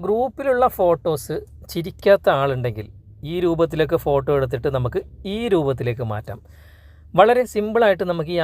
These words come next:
ആപ്ലിക്കേഷൻ്റെ സഹായത്തോടു കൂടി ആര് വേണമെങ്കിലും ചിരിപ്പിക്കാൻ സാധിക്കും. ഇതിപ്പോൾ ഗ്രൂപ്പിലുള്ള മറ്റൊരാളെ ചിരിപ്പിക്കണമെന്നുണ്ടെങ്കിൽ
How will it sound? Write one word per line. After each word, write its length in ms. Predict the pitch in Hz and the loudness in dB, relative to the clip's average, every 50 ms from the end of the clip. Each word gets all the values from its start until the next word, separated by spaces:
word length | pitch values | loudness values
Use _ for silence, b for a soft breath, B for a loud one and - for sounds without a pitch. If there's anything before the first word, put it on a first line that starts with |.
| 151 | 0
ആപ്ലിക്കേഷൻ്റെ 520 | 139 127 170 147 160 156 - - 151 147 139 - | -2 -4 -4 -4 -4 -4 -2 -4 -6 -6 -6 -4
സഹായത്തോടു 440 | 139 135 135 127 123 - 139 131 123 | -2 -2 -2 -2 -2 -2 -2 -2 -2
കൂടി 160 | 120 123 120 143 - - 120 120 127 | -2 -2 -4 -4 -6 -4 -2 0 2
ആര് 160 | 147 165 170 147 | 2 2 2 0
വേണമെങ്കിലും 360 | 139 123 113 110 113 127 165 - - | 0 -2 -2 -2 -4 -6 -6 -8 -10
ചിരിപ്പിക്കാൻ 440 | 160 131 120 - 127 120 127 127 165 160 | -10 -10 -10 -10 -8 -6 -6 -6 -6 -4
സാധിക്കും. 320 | - 135 117 107 98 - - - - b b b b b b b b 208 | -4 -4 -4 -4 -8 -14 -16 -20 -20 b b b b b b b b -2
ഇതിപ്പോൾ 220 | 208 208 247 233 240 214 175 | 0 4 4 4 4 4 2
ഗ്രൂപ്പിലുള്ള 400 | 185 190 175 170 202 202 196 214 208 | 0 0 0 2 2 4 4 4 4
മറ്റൊരാളെ 480 | 185 165 - - - 208 208 202 202 220 214 214 | 4 0 -2 -2 0 2 4 6 6 4 2 0
ചിരിപ്പിക്കണമെന്നുണ്ടെങ്കിൽ 680 | - 175 156 160 180 180 185 190 180 165 151 151 156 170 | -4 -8 -6 -4 -2 -2 0 0 0 -2 -2 -2 0 0